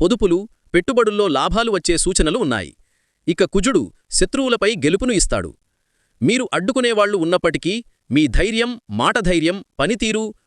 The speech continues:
వారిని నీరసపరుస్తుంది. శుక్రుడు సంబంధాలలో సమతుల్యతను తీసుకొస్తున్నాడు. ప్రేమ, కుటుంబం, దాంపత్యం ఈ మూడు విభాగాల్లో స్పష్టమైన సానుకూలత కనిపిస్తుంది. మాట్లాడుకునే స్వభావం పెరుగుతుంది.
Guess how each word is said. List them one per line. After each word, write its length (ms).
వారిని 320
నీరసపరుస్తుంది. 840
శుక్రుడు 320
సంబంధాలలో 680
సమతుల్యతను 600
తీసుకొస్తున్నాడు. 720
ప్రేమ, 240
కుటుంబం, 380
దాంపత్యం 540
ఈ 120
మూడు 300
విభాగాల్లో 580
స్పష్టమైన 520
సానుకూలత 560
కనిపిస్తుంది. 600
మాట్లాడుకునే 640
స్వభావం 440
పెరుగుతుంది. 520